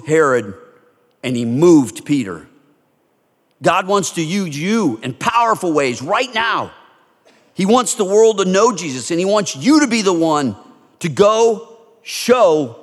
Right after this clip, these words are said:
and to tell. Will he have to move you out of the way, or will he be moving you in the way?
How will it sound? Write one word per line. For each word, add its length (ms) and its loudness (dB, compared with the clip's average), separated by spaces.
and 100 0
to 80 -2
tell. 480 -4
Will 140 4
he 160 4
have 180 -2
to 80 2
move 340 0
you 200 0
out 180 0
of 60 -2
the 100 0
way, 460 0
or 100 4
will 200 6
he 160 2
be 160 -2
moving 400 0
you 180 0
in 540 0
the 100 2
way? 380 -2